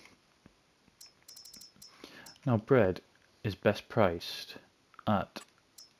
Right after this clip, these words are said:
the Boland restaurant,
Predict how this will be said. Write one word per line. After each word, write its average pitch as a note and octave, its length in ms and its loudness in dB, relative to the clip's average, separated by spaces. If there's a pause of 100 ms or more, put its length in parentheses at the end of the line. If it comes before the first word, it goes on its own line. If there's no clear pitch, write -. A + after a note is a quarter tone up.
(1000)
the G2+ 80 -2
Boland G2 480 4
restaurant, F#2 600 -6